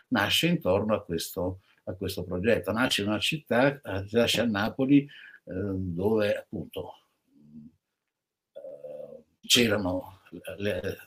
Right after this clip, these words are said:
si svolgevano attività importanti in alcune gallerie, ma c'era anche un forte disinteresse o comunque una distanza con tutto quello che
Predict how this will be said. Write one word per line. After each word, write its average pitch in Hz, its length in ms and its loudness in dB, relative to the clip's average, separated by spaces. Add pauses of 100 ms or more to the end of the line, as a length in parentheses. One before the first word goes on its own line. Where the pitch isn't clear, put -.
(120)
si - 200 -6
svolgevano 101 720 0
attività 101 480 -2
importanti 107 680 -2
in 95 80 -2
alcune 101 380 -4
gallerie, 104 460 2
ma 87 180 -4
c'era 90 240 -4
anche 92 340 -6 (300)
un 85 140 -4
forte 95 720 -2 (300)
disinteresse 92 840 -2
o 90 80 -4
comunque 92 500 -4
una 101 180 -2
distanza 92 720 -2
con 85 180 -8
tutto - 280 -10
quello 87 340 -6
che 85 100 -10